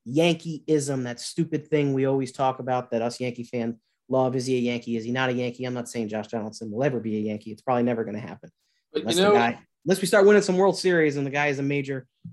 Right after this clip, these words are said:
Speaker 1: contributor. But this was a major moment to kick off this season for him. It's like, all right, this is our guy. This is one, this is, this is, he could be a cornerstone guy for this Yankee group. And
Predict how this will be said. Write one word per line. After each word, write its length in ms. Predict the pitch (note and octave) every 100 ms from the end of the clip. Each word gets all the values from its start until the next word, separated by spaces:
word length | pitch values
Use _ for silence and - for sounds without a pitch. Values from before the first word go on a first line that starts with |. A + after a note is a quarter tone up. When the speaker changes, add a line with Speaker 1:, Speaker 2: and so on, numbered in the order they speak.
| -
Speaker 1:
contributor. 480 | C3 - D3 A#2 A2
But 240 | A2+ -
this 200 | E3 E3
was 120 | D#3+
a 60 | D#3
major 680 | D3+ D#3+ F3+ F3+ F#3 F3+ E3+
moment 540 | E3+ E3+ E3+ C3 B2+ _ _ _ _ _ _ -
to 80 | E3+
kick 240 | D3+ C3
off 180 | D#3 D#3
this 180 | F3 E3+
season 300 | G3+ F#3+ C#3
for 180 | - A#2
him. 80 |
It's 120 | A2 C3
like, 100 | C3+
all 80 |
right, 240 | A3+ C4+ -
this 160 | B2+
is 100 | E3
our 140 | F3+ F#3
guy. 400 | F3+ G#3+ D3+ -
This 180 | C#3+ C3+
is 140 | E3 D3
one, 320 | D#3+ F3 C3+
this 180 | D#3 D#3+
is, 180 | C#3
this 160 | B2 E3+
is, 140 | E3+ -
he 180 | D3 F3+
could 120 | F3+
be 100 | E3
a 40 | D3
cornerstone 760 | - G3 G#3 G#3 - F3 E3+
guy 360 | D3 C3+ C3 B2+ _ _ _
for 80 | -
this 260 | C3+ C#3 -
Yankee 280 | B2+ - A2+
group. 320 | A2+ G#2+ -
And 300 | G#2 G#2